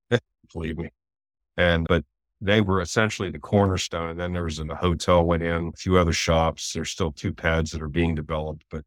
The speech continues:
uh, I essentially didn't do much. Once the board had decided to this, we were gonna go forward with this project, Aaron really did all the heavy lifting. I was just here as a, I like to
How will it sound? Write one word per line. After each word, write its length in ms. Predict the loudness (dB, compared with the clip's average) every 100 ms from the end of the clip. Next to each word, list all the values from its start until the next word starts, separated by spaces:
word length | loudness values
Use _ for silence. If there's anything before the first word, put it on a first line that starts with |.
| -10
uh, 60 | -6
I 140 | 2 2
essentially 460 | 4 2 2 -2
didn't 260 | 0 -2 0
do 160 | 0
much. 560 | 0 -2 -4 -8 -14 -10
Once 440 | 0 2 2 -4 -14 _
the 100 | -2
board 640 | 0 2 4 6 4 0 -8
had 180 | -10 -8
decided 580 | -6 -2 2 2 0 -6
to 380 | -8 -8 -8 -10 -6
this, 280 | -4 -4 -6
we 80 | -4
were 80 | -2
gonna 200 | -2 -4 -2
go 120 | -2
forward 300 | -2 -4 -4
with 80 | -6
this 120 | -8
project, 480 | -2 0 0 -4 -12 _ _ _ _
Aaron 280 | 2 4 6
really 200 | 4 2
did 160 | 0 0
all 140 | -2
the 80 | -2
heavy 260 | 0 0 -2
lifting. 420 | -4 -4 -6 -8
I 120 | -2
was 160 | -2 -2
just 240 | -4 -8 -2
here 240 | 0 2
as 220 | 0 -2
a, 200 | -6 -8 -14 _ _ _ 0
I 140 | 4
like 180 | 6 4
to 200 | -2 -8